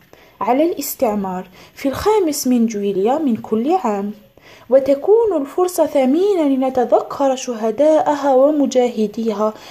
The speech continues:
الذين صنعوا النصر، ونجدد لهم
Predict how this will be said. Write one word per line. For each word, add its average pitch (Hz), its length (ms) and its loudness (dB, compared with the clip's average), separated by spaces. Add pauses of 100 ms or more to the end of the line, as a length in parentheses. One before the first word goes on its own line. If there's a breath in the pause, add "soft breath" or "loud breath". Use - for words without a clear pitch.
(160 loud breath)
الذين 294 560 2
صنعوا 269 420 0
النصر، 226 460 0 (540 loud breath)
ونجدد 262 840 2
لهم 254 520 2